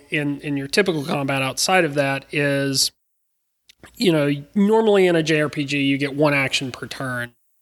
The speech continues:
This, you can basically spend actions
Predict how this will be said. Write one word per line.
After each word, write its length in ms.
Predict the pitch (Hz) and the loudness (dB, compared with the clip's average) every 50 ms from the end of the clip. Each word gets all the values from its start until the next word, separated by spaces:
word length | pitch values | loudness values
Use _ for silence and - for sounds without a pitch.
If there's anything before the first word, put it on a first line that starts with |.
| _ _ _ _ | _ _ _ _
This, 440 | - 156 175 196 208 196 - - - | -6 0 2 2 2 4 2 2 2
you 100 | 180 175 | 0 -2
can 600 | 170 - 165 160 160 151 151 151 147 147 147 143 147 | 0 2 2 2 2 2 2 0 0 0 -2 -2 -2
basically 520 | 156 156 165 151 - - - 151 147 139 | 0 2 2 2 0 -2 -2 -4 -2 0
spend 640 | 139 - - - - - - - 170 175 180 175 170 | 2 2 2 2 2 0 2 4 4 6 6 4 4
actions 880 | 156 139 143 147 147 147 - - - 156 143 143 143 143 143 131 - | 2 2 2 0 0 0 0 -2 0 0 0 2 0 0 0 -2 -2